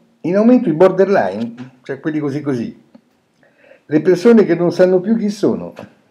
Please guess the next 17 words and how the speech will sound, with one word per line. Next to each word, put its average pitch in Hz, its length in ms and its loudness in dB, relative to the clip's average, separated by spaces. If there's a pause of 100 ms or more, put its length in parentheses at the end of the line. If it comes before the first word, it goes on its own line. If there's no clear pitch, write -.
(100)
<laughs> - 0 -
Le 117 520 -6
persone 220 520 2
che 143 100 -2
non 151 160 0
sanno 202 300 2
più 196 180 -6
chi 214 160 -8
sono. 95 480 -2 (2000)
E 143 800 -2 (1300)
esistono 170 540 0
studi 156 360 -8
scientifici 139 1000 -10
che 131 260 -6
evidenziano 127 720 -4
questo 120 300 -8
rischio? 131 680 -10